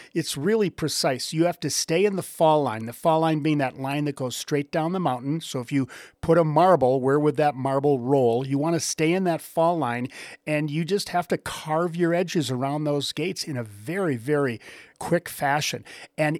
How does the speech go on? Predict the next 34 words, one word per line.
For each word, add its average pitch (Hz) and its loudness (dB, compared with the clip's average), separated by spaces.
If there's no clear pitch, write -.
in 175 2
the 160 2
course - -2
of 175 -6
that 156 2
event, 139 -2
there's 156 0
going 190 2
to - -12
be 160 -2
different 175 -4
kind 208 -8
of - -4
staggered 156 0
gates 151 0
or 147 2
delays, 135 0
as 131 -4
they're 127 -2
called. 117 -4
So 147 0
skiers 180 0
might 170 -2
get 170 -8
in 196 2
this 160 -2
total 196 0
rhythm, 147 6
and 143 0
then 151 2
all 175 4
of 160 0
a 156 0
sudden, 143 0